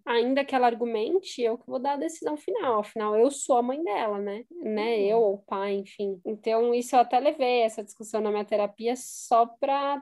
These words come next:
Speaker 1: ter certeza que, que eu não tava doida, né? <laughs> Porque,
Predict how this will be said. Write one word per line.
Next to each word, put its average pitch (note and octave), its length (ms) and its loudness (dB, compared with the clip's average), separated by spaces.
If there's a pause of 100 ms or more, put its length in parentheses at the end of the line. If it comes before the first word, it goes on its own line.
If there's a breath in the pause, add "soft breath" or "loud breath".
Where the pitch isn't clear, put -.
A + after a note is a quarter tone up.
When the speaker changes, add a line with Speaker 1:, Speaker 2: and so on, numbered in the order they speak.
Speaker 1:
ter B3+ 140 -2
certeza B3 600 0
que, C4+ 460 -10
que C#4 80 -2
eu B3+ 60 10
não C#4 140 4
tava C#4+ 240 6
doida, G#3+ 560 6 (200)
né? A#3 340 -4 (120)
<laughs> C#4+ 840 6
Porque, B3 1160 8